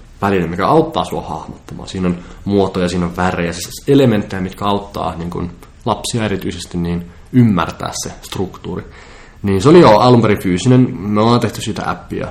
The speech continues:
siinä on monta eri versioa, mutta, mut, mut, niin, nyt mitä tässä on kehitetty, mä oon esimerkiksi itse myös opettamassa nyt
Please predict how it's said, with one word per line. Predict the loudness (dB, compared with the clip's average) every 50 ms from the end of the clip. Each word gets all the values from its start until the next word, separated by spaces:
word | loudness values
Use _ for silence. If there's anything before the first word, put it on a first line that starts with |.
| -12 -14
siinä | -10 -8 -6 -6
on | -4
monta | -4 -4 -4 -4 -4 -4 -4
eri | -4 -6 -6 -6
versioa, | -6 -8 -8 -10 -12 -12 -12 -12 -12 -14 -18 -20 -20 -20 -20 -20 -20 -20 -16 -8 -4
mutta, | -2 -2 -2 -4 -6 -6 -2 0 0 0 -2 -6 -14 -20 -20 -20 -20 -20 -20 -20 -20 -20 -20 -16 -10 -8
mut, | -6 0 4
mut, | 6 6 6 6 4 -2 0 4
niin, | 6 6 8 8 8 6
nyt | 4 4 2 -2 -12 -16 -20 -20 -12 -4 0
mitä | 0 2 2 0
tässä | -2 -2 0 -2
on | 0 0
kehitetty, | 2 2 2 2 2 0 -2 -10 -8 -10 -8
mä | -6 -4
oon | -4 -4 -4 -6 -6 -8
esimerkiksi | -4 -4 -4 -4 -2 -4 -4
itse | -2 -2
myös | -2 -2 -2
opettamassa | -4 -4 -4 -4 -6 -8 -8 -12 -12 -10 -12 -10 -10
nyt | -10 -10 -12 -14